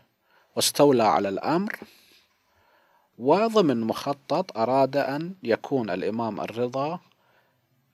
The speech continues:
الحاكم الظاهري، فالإمام رفض ذلك، فأجبر الإمام على قبول ولاية العهد، فالإمام الرضا قبلها بشروط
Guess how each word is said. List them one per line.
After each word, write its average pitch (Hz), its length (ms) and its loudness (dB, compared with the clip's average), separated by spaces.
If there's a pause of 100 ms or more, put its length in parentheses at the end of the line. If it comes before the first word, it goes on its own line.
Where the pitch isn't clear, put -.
(120)
الحاكم 110 1080 0
الظاهري، 104 800 0
فالإمام 117 480 -4
رفض 110 500 -2
ذلك، 127 580 -6 (1080)
فأجبر 117 500 0
الإمام 107 480 -2
على 98 160 -2 (120)
قبول 107 340 -2
ولاية 110 440 0
العهد، - 420 -2 (320)
فالإمام 120 440 -4
الرضا 131 320 -4
قبلها 147 680 -2
بشروط 104 540 -4